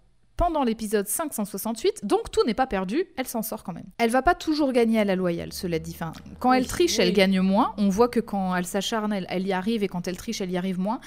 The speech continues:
Speaker 1: Mais par exemple, il y a un épisode où en fait, elle tombe malade le jour où elle est censée concourir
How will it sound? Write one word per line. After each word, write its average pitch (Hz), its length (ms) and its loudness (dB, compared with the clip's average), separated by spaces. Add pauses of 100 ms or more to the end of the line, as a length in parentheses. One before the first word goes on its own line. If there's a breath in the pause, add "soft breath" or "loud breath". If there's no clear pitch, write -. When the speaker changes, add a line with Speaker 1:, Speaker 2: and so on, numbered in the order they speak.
(360 loud breath)
Speaker 1:
Mais 208 140 6
par 214 180 2
exemple, 226 400 -2
il 208 100 -4
y 196 120 -2
a 233 240 -2
un 202 140 -4
épisode 208 520 -4
où 214 100 -4
en 190 60 -2
fait, 247 200 -6
elle 175 120 -4
tombe 320 240 -6
malade 226 560 -4
le 190 220 -4
jour 226 300 -2
où 196 120 0
elle 170 220 -4
est 160 420 -8
censée 208 360 -4
concourir 220 500 -4